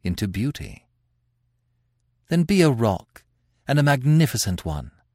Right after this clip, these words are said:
replied his friend, "and let the flower grow at your feet." "That sounds modestly and well," answered Pierre,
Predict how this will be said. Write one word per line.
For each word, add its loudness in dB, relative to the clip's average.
replied -4
his -10
friend, -8
"and -2
let -2
the 0
flower 0
grow 0
at -4
your 0
feet." -12
"That -4
sounds -2
modestly -2
and -8
well," -4
answered -8
Pierre, -6